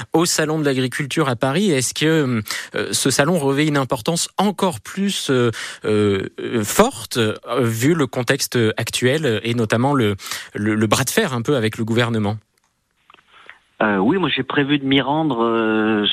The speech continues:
Speaker 2: surtout le premier mars pour la journée de l'Indre, euh, sur le, sur le stand, euh, régional.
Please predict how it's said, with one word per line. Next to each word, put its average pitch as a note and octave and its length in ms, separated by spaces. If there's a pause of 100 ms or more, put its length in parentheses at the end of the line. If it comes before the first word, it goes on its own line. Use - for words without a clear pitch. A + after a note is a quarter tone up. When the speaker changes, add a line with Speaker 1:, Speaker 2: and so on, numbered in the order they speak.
Speaker 2:
surtout B2+ 240
le B2 60
premier C3 340
mars C#3+ 280
pour A#2+ 100
la A#2+ 100
journée A2+ 260
de A2+ 80
l'Indre, C3 320
euh, G2+ 380
sur G2+ 180
le, G2 140 (340)
sur - 100
le G2 120
stand, G#2+ 300
euh, F#2+ 280 (260)
régional. G#2+ 540